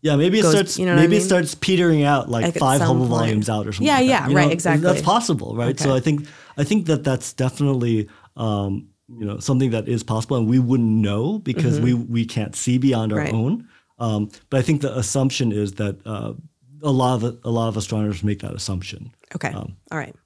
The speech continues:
Speaker 2: Okay. Continue back to, I think we were doing the levels, right?
Speaker 1: Yes,
Speaker 2: So
Speaker 1: yes.
Speaker 2: what's, what's level two, the
Speaker 1: Level two.
Speaker 2: multiverse?
Speaker 1: Okay. Now this gets a little bit more complicated.
Speaker 2: Okay,
Speaker 1: So
Speaker 2: here we go.
Speaker 1: level
Speaker 2: All right,
Speaker 1: two
Speaker 2: buckle
Speaker 1: is,
Speaker 2: up.
Speaker 1: is where the laws can actually change,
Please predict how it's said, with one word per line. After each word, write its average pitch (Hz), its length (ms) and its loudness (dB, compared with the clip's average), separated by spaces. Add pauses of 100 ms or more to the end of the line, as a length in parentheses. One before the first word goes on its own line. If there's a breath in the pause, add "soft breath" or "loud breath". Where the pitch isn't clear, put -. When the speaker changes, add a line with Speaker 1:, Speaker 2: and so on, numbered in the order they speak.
(120)
Speaker 2:
Okay. 196 220 -2
Continue 262 420 2
back 196 200 -2
to, - 160 -2
I 170 40 -4
think 190 160 0
we 190 60 2
were 180 80 2
doing 165 220 0
the 151 80 2
levels, - 460 -4
right? - 260 0
Speaker 1:
Yes, - 80 -10
Speaker 2:
So 156 400 2
Speaker 1:
yes. - 80 -4
Speaker 2:
what's, 175 300 -2 (100)
what's 180 220 -2
level 196 200 0
two, 175 320 -2
the 143 100 6
Speaker 1:
Level 160 160 6 (120)
two. 175 180 6
Speaker 2:
multiverse? 135 140 2
Speaker 1:
Okay. 139 180 2
Now 131 140 2
this 180 160 2
gets 202 160 2
a 180 40 2
little 160 200 4
bit 135 120 0
more 123 140 0
complicated. 113 520 -2
Speaker 2:
Okay, 160 100 0
Speaker 1:
So 160 40 4
Speaker 2:
here 143 120 4
we 143 100 6
go. 156 80 2
Speaker 1:
level 160 160 2
Speaker 2:
All 170 60 4
right, 165 100 6
Speaker 1:
two 151 100 4
Speaker 2:
buckle 185 360 4
Speaker 1:
is, 165 60 2
Speaker 2:
up. 147 120 -2 (120)
Speaker 1:
is 139 200 2
where 175 160 4
the 156 100 4
laws 143 380 4
can 151 120 2
actually 123 300 0
change, - 540 -4